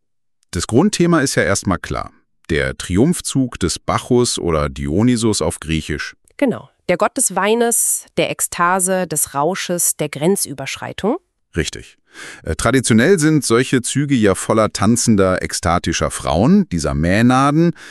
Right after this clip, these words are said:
Speaker 1: Doch Vautier stellt auffallend viele Männer in den Mittelpunkt. Und genau hier wird es, finde ich, besonders spannend.
Speaker 2: Dieser Fokuswechsel ist signifikant, ja.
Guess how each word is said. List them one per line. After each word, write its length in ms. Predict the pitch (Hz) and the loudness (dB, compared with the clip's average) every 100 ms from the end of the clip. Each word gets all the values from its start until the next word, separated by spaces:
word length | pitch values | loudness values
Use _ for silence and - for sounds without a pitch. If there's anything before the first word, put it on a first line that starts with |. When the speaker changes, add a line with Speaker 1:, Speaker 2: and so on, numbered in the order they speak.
| - - _ _ | -20 -20 _ _
Speaker 1:
Doch 180 | 85 76 | -2 2
Vautier 460 | 85 151 - 156 135 | 2 2 2 2 2
stellt 320 | - 120 - - | 2 2 0 0
auffallend 520 | 120 151 143 143 139 | 0 2 2 2 0
viele 260 | - 165 165 | -2 0 4
Männer 380 | 107 110 143 87 | 4 4 4 4
in 80 | |
den 100 | 87 | 2
Mittelpunkt. 520 | 85 76 - - - - _ _ _ _ - | 2 -2 -6 -10 -14 -20 _ _ _ _ -4
Und 140 | - | 0
genau 260 | - 107 160 | 2 2 2
hier 300 | 143 190 107 | 2 2 2
wird 160 | 104 | 0
es, 260 | 123 - - _ | 0 -4 -10 _
finde 280 | - 113 113 | -4 2 2
ich, 300 | - 139 - _ | 2 -2 -4 _
besonders 460 | 120 78 78 71 - | -2 0 0 0 -2
spannend. 540 | - 53 - - - _ - | -6 -10 -10 -14 -16 _ -2
Speaker 2:
Dieser 280 | 214 202 190 | 0 2 0
Fokuswechsel 800 | - 247 330 - 240 - 269 262 | -2 -4 -2 -2 -2 -2 -2 -2
ist 220 | - 202 | -2 -2
signifikant, 800 | 269 285 262 233 208 147 - - _ _ - | 0 0 -2 -4 -4 -6 -6 -16 _ _ -6
ja. 280 | 143 165 | -4 -4